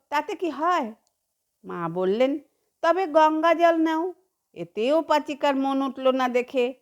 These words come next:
পবিত্রতা স্বরূপিণী শ্রীমা বললেন, "তবে আমাকে স্পর্শ করো।" ছয়,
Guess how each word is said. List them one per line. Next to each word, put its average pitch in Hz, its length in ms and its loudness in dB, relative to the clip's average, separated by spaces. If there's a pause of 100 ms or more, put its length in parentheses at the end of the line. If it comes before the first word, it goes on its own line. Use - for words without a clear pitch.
(440)
পবিত্রতা 233 960 0
স্বরূপিণী 233 600 -2
শ্রীমা 220 400 -2
বললেন, 214 540 0 (180)
"তবে 214 240 0 (140)
আমাকে 202 540 0
স্পর্শ 226 560 -2
করো।" 147 440 -10 (720)
ছয়, 165 480 0